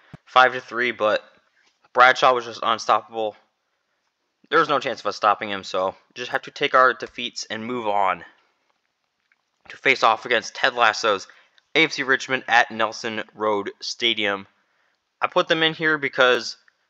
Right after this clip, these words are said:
why not? It's just an extra chance to do some crazy, wacky things. But we are back to playing our strongest eleven in our four two two two. Expect a big game from Reynoso.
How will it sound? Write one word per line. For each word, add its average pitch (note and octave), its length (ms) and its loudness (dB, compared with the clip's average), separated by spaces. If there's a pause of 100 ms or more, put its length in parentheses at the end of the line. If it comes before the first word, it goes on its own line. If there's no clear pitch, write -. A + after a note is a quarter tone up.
(180)
why A#2 260 4
not? A#2+ 280 4
It's G#2+ 120 -10
just - 240 -10 (440)
an A2 140 -6
extra A#2 260 -4
chance A#2 320 -8
to - 80 -20
do A2 160 -10
some G#2 240 -12 (140)
crazy, C#3+ 320 0
wacky A#2+ 360 0
things. G2+ 440 -12 (400)
But B2+ 120 -2
we C#3+ 200 -6
are C3+ 180 6
back - 460 -2
to C3+ 200 -16
playing B2+ 300 -4
our A2+ 140 0
strongest A#2 480 -4
eleven G#2+ 340 -4
in A2 300 -8
our G#2 240 4
four G#2+ 340 -4
two G#2+ 320 -12
two F2+ 300 -14 (100)
two. C#3+ 380 -8 (680)
Expect - 300 -4
a B2+ 40 -8
big C3+ 240 -2
game B2 200 -2
from B2+ 200 -8
Reynoso. A#2 720 0